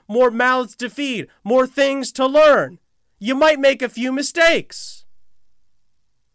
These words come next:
The kid's nineteen years old. And he's already showing you a few flashes. So I, I don't wanna hear, "Oh, well, uh, look, this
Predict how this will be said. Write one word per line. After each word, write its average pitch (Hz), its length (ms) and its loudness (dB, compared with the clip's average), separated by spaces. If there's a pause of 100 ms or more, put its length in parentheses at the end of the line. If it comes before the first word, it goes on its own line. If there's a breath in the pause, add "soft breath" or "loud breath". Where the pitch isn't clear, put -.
The 294 80 -8
kid's 302 320 -2
nineteen 339 880 0
years 262 340 -4
old. 277 460 2 (2500)
And 226 100 -4
he's 262 160 -2
already 285 240 2
showing 262 380 -2
you 226 100 -2
a - 20 -6
few 220 220 -10
flashes. 226 880 -6 (880)
So - 160 -14
I, 254 220 -12
I 285 120 -14
don't 302 140 -8
wanna 220 220 -6
hear, 156 680 -8 (500)
"Oh, 285 380 4
well, 160 400 -6
uh, - 260 -20
look, 339 200 -16
this 349 200 -4